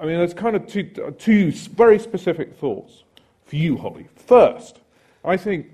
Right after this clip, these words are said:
you know, one of the things which employers can do, employers are increasingly saying to us that, hey, the cost of housing is affecting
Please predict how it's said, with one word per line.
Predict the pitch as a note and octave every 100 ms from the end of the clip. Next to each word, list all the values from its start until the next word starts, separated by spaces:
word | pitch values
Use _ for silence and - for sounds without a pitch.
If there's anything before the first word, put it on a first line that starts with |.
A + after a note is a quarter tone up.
| -
you | E3
know, | A#2+
one | B2+ G3+
of | G3+
the | F#3
things | F#3 B2+ -
which | C3 C#3
employers | C#3 - G#3+ G3 C3 G#2+
can | - A#2+
do, | G2+ G2 -
employers | B2+ - G#3 F#3+ E3
are | E3+
increasingly | E3+ - G#3+ G3+ F#3 D#3+
saying | D#3 E3 D3+
to | - G#2
us | - _
that, | A#2+ B2+
hey, | D#3 C3
the | B2
cost | A#2+ - F3+ -
of | B2+
housing | C#3+ C3+ A#2+ A#2+
is | A2+
affecting | A#2 - C#3 - - A#2 A2